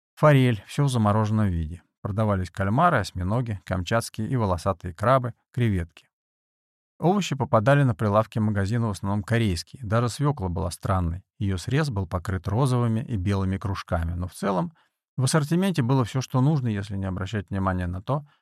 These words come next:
что привычные для европейцев огурцы заменяли китайские длинные,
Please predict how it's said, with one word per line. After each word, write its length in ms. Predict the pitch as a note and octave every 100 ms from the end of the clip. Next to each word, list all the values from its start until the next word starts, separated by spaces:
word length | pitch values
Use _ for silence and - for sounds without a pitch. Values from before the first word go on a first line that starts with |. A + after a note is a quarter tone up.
| _ -
что 80 | -
привычные 440 | C3+ G3 - D#3+
для 160 | B2+ A#2+
европейцев 580 | A2+ A2 B2 A2+ G#2+
огурцы 440 | G#2 F#2+ G2+ - D#3+
заменяли 500 | C3 G2+ G2+ F#2 F2
китайские 640 | - - F#2+ F2+ - F#2
длинные, 520 | F#2+ C3+ E3 C#3+ B2+